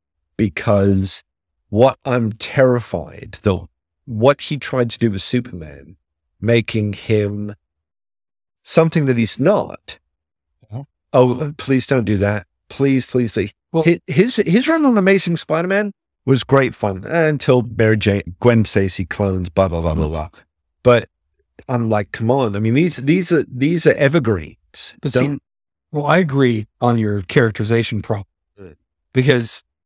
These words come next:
Speaker 2: it's super obvious. And the movies have a very hard time writing Superman well.
Speaker 1: Yes.
Speaker 2: The, the Christopher Reeve Superman, pre-Dark
Speaker 1: Perfect.
Speaker 2: Flames,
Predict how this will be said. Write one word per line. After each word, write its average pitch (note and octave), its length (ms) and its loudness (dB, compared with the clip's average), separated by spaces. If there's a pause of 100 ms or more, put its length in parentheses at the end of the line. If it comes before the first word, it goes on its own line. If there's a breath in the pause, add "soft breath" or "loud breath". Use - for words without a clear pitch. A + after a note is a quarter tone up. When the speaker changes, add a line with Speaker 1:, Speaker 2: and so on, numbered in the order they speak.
(300)
Speaker 2:
it's D3 300 2
super F3+ 280 4
obvious. C3+ 340 4
And A2 160 -4 (1200)
the C3 80 -4
movies F3 320 4
have C3+ 120 2
a A2+ 60 -4
very C#3 520 2
hard B2+ 340 2
time A2+ 300 -2
writing A2+ 260 2
Superman G#2+ 480 -8
well. - 340 -4 (460)
Speaker 1:
Yes. G#2 220 2
Speaker 2:
The, A#2+ 380 0 (120)
the A#2+ 180 0
Christopher C3 460 0
Reeve B2+ 260 2
Superman, F3 560 0 (500)
pre-Dark C3 420 4
Speaker 1:
Perfect. A#2 120 0
Speaker 2:
Flames, - 180 -16